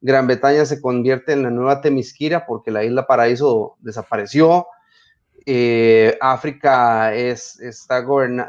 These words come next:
eh, a Brasil es un estado totalitario nazi, porque realmente es así, en el mapa aparece como un, como un estado totalitario nazi. Eh, África está gobernada por los gorilas de Ciudad Gorila.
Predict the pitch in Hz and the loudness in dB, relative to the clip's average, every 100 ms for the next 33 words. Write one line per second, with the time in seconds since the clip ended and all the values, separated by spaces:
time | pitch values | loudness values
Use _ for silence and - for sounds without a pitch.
0 | 131 120 113 113 117 113 - 151 147 139 | -4 -2 -2 -2 -2 -6 -6 -2 -2 -2
1 | 135 143 143 131 127 135 123 113 110 107 | -4 -4 -2 2 2 4 2 2 -2 -8
2 | - 123 120 117 - 127 147 139 123 123 | -8 -4 -4 -4 -2 0 2 0 0 0
3 | 131 143 - 190 170 _ _ _ _ - | 2 0 -2 -14 -16 _ _ _ _ -20
4 | 117 123 117 123 131 127 127 113 147 135 | -14 -8 -6 -4 -4 -6 -10 -6 -2 -2
5 | 117 113 113 117 127 139 123 120 117 127 | 0 -2 -2 -2 0 2 0 0 -4 -6
6 | 127 117 120 117 117 110 120 120 - 123 | -8 -6 -6 -8 -12 -10 -8 -8 -6 -8
7 | 117 110 117 110 117 123 120 127 139 139 | -8 -8 -6 -4 -2 0 0 0 -4 -4
8 | 143 - _ _ _ _ _ _ 143 131 | -10 -12 _ _ _ _ _ _ 0 2
9 | 120 113 107 101 - _ _ - 135 127 | 4 4 2 -2 -10 _ _ -2 0 2
10 | 143 139 120 110 131 135 127 110 101 117 | -2 0 -2 0 2 2 2 0 -2 0
11 | 120 113 120 131 123 120 113 104 107 107 | 0 0 0 -2 -2 -2 -2 -4 -8 -8
12 | 110 113 127 139 135 123 113 110 117 113 | -4 -2 0 0 -2 -4 -8 -6 -6 -2
13 | 120 113 113 143 160 151 151 | -2 -2 -2 0 0 -2 -4